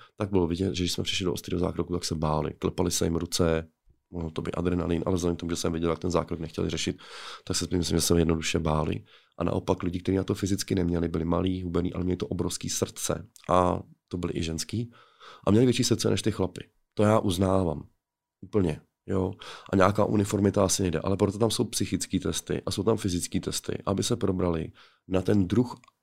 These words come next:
na ten druh té práce policejní to nejlepší. Jo? Například, eh, nepotřebujete na S K P V jako vyšetřovatel mít někoho, kdo má dva metry a sto deset kilo.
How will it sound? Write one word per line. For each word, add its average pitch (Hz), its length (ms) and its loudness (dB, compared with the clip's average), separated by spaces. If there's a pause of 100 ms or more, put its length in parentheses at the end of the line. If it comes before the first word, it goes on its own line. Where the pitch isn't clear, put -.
na 95 80 -4
ten 113 180 4
druh 123 200 2
té 127 100 0
práce 80 420 2
policejní 82 640 -4
to 110 120 -2
nejlepší. 120 500 -4 (440)
Jo? 98 280 -2 (380)
Například, 104 440 2
eh, - 20 -6 (180)
nepotřebujete 95 840 0
na 82 260 -6 (460)
S 82 140 -6
K 90 140 -2
P 90 120 -4
V 87 100 0
jako 90 180 -2
vyšetřovatel 85 680 -4
mít 82 100 -6
někoho, 80 500 -6 (200)
kdo 90 120 -4
má 87 120 2
dva 87 120 0
metry 85 440 0
a 80 140 -6 (240)
sto - 140 0
deset 87 280 0
kilo. 80 220 -4